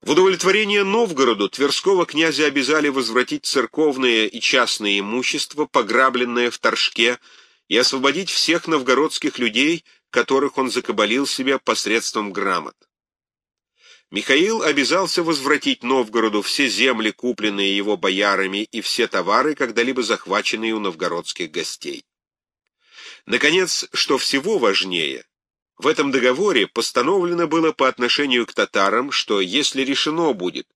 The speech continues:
жить с ними в мире и давать им выход, то и Михаил должен давать, а если татары пойдут на Москву или на Тверь, то обеим сторонам быть заодно против них.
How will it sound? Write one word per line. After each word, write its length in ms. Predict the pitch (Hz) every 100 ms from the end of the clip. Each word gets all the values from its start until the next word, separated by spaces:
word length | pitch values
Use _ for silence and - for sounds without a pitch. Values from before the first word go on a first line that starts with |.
| _ _ _
жить 320 | 95 - 143 110
с 120 | 120
ними 260 | 123 123
в 100 | 113
мире 560 | 117 147 156 110 90 85
и 40 |
давать 440 | 80 101 117 131 110
им 140 | 104
выход, 440 | 98 220 196 87 - _ - - - _
то 100 | -
и 120 | 170 196
Михаил 540 | 202 208 196 156 131
должен 460 | 113 123 110 117 101
давать, 500 | 104 98 90 - _ _ _ _ -
а 100 | 110
если 360 | 135 135 139
татары 480 | 139 127 131 113 107
пойдут 440 | 110 113 120 113
на 140 | 104 110
Москву 540 | 113 110 - 113 117
или 160 | 104 104
на 160 | 110
Тверь, 360 | 113 147 226 180 _ _ -
то 140 | 120
обеим 340 | 123 127 120 104
сторонам 580 | - 113 107 156 190 110
быть 320 | 82 175 160
заодно 480 | 120 110 87 117 139
против 440 | 117 107 98 -
них. 360 | 80 71 -